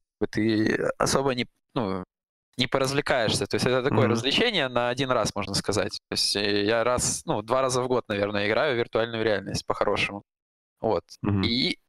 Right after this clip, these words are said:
Speaker 1: игры вроде бы выходят, но очень медленно. То есть там появляется Beat Saber какой-нибудь, еще че-то, еще че-то, вот, по чуть-чуть. А, но Valve сейчас вот именно сделали игру, которая вот прям, ну, супер крутая и того стоит, Half-Life Алекс.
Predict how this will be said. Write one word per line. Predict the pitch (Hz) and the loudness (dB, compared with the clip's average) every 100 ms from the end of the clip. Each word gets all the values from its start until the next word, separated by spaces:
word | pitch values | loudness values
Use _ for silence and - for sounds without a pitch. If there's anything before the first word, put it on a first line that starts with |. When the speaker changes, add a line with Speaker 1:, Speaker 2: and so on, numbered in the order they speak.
| _ - | _ -4
Speaker 1:
игры | 175 190 180 | 0 2 2
вроде | 185 185 185 | 2 0 0
бы | 180 | 0
выходят, | 196 - 240 202 - | 2 2 2 2 0
но | - | 0
очень | - 185 | 0 0
медленно. | 160 131 104 98 | 0 0 0 -4
То | - | -4
есть | 101 | -2
там | - 117 | -2 -2
появляется | 123 160 175 - | 0 2 0 -2
Beat | 123 131 | -2 0
Saber | - - 156 151 135 | 0 2 2 2 -2
какой-нибудь, | - 120 123 117 113 110 107 - - _ - | -2 -2 0 -2 -2 -2 -2 -4 -8 _ -6
еще | - 147 | 0 0
че-то, | - - - | 0 0 0
еще | - 131 | 0 0
че-то, | 131 107 - 98 | 2 0 -2 -2
вот, | 98 - - | -2 -6 -4
по | 113 | -2
чуть-чуть. | - - 98 - - _ _ _ _ _ - | 2 0 0 -6 -20 _ _ _ _ _ -4
А, | 117 110 | -2 0
но | 113 | 0
Valve | 110 156 220 - | 2 2 0 0
сейчас | 131 139 131 | 0 0 0
вот | 117 | -4
именно | 120 117 110 | -4 -2 0
сделали | 110 127 120 107 107 | 2 2 2 0 -2
игру, | 120 131 165 | 0 0 0
которая | 165 - 107 110 104 101 98 - _ | -2 -2 0 2 2 2 0 -4 _
вот | - - _ - | -6 -6 _ 0
прям, | 104 98 | 0 0
ну, | 98 _ _ - | -10 _ _ -4
супер | 107 95 - | -2 -2 -4
крутая | - - 123 135 107 | -4 0 2 2 0
и | |
того | - 101 101 | 0 -2 -2
стоит, | - 120 180 151 - _ _ _ - | -2 0 0 0 -6 _ _ _ -4
Half-Life | 104 - 107 98 107 | -2 0 0 0 0
Алекс. | 135 180 - | 0 -2 -6